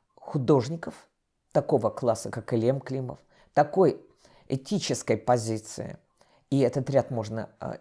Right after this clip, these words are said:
ряд таких имен можно продолжить, э, он существовал. И, но это были люди еще, э, советской такой этической позиции. Но позиция не советская, советской позиции нет.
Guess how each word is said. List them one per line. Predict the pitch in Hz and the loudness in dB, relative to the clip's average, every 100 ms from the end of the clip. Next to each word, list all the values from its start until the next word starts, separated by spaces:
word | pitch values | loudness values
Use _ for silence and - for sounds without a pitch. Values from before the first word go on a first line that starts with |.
| - | -2
ряд | 120 143 - | 2 2 2
таких | 131 131 135 127 | -4 -2 -6 -4
имен | 120 117 | -4 -4
можно | 117 110 107 | -4 -6 -4
продолжить, | 123 113 165 180 190 - _ - - _ _ | -2 0 0 -2 -12 -16 _ -20 -20 _ _
э, | 131 | -4
он | 120 113 113 - 131 | -2 -2 -4 -2 -4
существовал. | 127 131 - 135 - 139 123 120 - _ _ _ _ _ - - _ | -4 -8 -8 -8 -4 -2 -2 -6 -10 _ _ _ _ _ -20 -20 _
И, | 143 143 131 127 - _ _ - - - - - - | 0 2 2 -2 -8 _ _ -20 -20 -20 -18 -16 -4
но | 139 | 2
это | 147 147 | 4 4
были | 120 135 | 0 2
люди | 131 151 202 165 | 0 0 -2 -4
еще, | - 123 113 - _ _ _ - | -4 -4 -6 -8 _ _ _ -10
э, | 113 117 117 123 120 - - - 156 - _ _ _ | -6 -6 -6 -10 -12 -14 -16 -18 -20 -20 _ _ _
советской | - - 131 208 208 - - | 2 4 6 4 2 -6 -6
такой | - - - - | -6 -8 -12 -12
этической | - - 220 - 131 - 110 | -10 -2 -2 -2 -6 -2 -2
позиции. | - 120 117 110 - - 120 - - - _ - | 2 2 0 -6 -6 -10 -10 -12 -20 -20 _ -4
Но | 139 131 - | 0 0 0
позиция | 139 131 143 - | 2 4 2 0
не | 127 | -2
советская, | 120 127 170 208 - | 0 4 4 4 2
советской | - 127 113 - | 2 2 2 -2
позиции | 131 120 120 131 - 170 | 2 2 2 -2 -2 -4
нет. | 214 117 | 0 -2